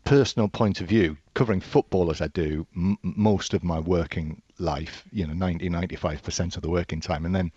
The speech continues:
and then occasionally dipping into golf. I find that for me, the, the Open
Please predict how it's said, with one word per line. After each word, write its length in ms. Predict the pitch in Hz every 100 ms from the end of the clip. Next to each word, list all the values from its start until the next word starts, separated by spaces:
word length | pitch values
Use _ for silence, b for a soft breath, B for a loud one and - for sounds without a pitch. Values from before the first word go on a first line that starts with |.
| B B B B
and 120 | 95
then 100 | 98
occasionally 580 | 90 113 101 - 82 82
dipping 300 | 107 - 87
into 200 | 78 80
golf. 440 | 80 95 - - _ B B B B 104
I 100 | 113
find 400 | - 139 117 95
that 200 | 98 - -
for 260 | - 107
me, 480 | 95 135 123 110 98 -
the, 300 | 92 92 -
the 140 | 101 -
Open 440 | 117 127 - 80